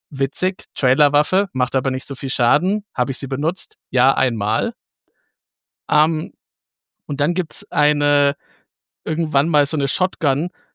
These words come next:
wenn du damit jemanden erledigst, also zum einen macht die keine Schussgeräusche, super zum Schleichen, und zum anderen lässt die den sofort zerfallen, damit der Gegner, damit da keine Leiche ist. Und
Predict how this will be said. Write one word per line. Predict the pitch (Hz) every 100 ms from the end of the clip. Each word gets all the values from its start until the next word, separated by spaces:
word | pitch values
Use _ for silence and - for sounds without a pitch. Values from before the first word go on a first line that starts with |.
| _
wenn | - 143
du |
damit | 139 143 147 175 -
jemanden | 156 156 - 143 139 - -
erledigst, | 143 131 160 156 185 - -
also | 156 143
zum | 147
einen | 131 147 180
macht | 175 156
die | 147
keine | - 147 131
Schussgeräusche, | - 240 - 208 185 202 - 240 -
super | - - 190 190
zum | - 151
Schleichen, | - 135 170 214 208 - - -
und | 165
zum | 151
anderen | 143 165 165
lässt | 151 -
die | 160
den | 151
sofort | 139 127 143 147 180 - _ _ _ _
zerfallen, | - 143 - 147 147 120
damit | 117 120 123
der | 120
Gegner, | 143 135 143 123
damit | 131 131
da | 123
keine | 139 123
Leiche | 117 135 -
ist. | 101 101 - - _ _ _ _ _ _ _ _ _ -
Und | 156 139